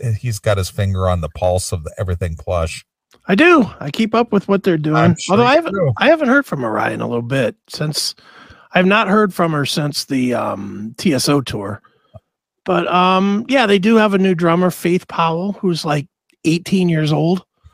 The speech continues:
Speaker 2: She's a fucking monster. Let me see if I can find a video of her, which she's, she's a fucking beast. I mean, she can, she can play. She plays a lot harder than, than Brooke did.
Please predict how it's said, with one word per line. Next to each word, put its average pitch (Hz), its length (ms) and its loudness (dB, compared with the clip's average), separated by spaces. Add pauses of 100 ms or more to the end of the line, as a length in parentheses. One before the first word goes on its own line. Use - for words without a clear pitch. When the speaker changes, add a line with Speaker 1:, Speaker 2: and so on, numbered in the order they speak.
(600)
Speaker 2:
She's 185 300 -2
a 104 40 -10
fucking 120 360 -6
monster. 123 560 -4 (300)
Let - 80 -20
me - 320 -20
see - 100 -12
if - 80 -14
I 120 80 -14
can 120 140 -16
find 123 260 -10
a 110 40 -8
video 117 360 -2
of 98 100 -4
her, 113 240 -2
which 113 320 -10 (720)
she's, 170 460 -2
she's 190 320 0
a 101 40 -6
fucking 107 520 -4
beast. 135 500 4 (880)
I 135 60 -10
mean, 120 140 -2
she 175 200 0
can, 107 460 -4 (460)
she - 260 -6
can 117 220 -6
play. 143 280 0
She - 160 0
plays 202 380 4
a 131 60 0
lot 151 320 2
harder 147 360 2
than, 120 400 0
than 110 540 -2 (100)
Brooke - 300 0
did. - 240 -4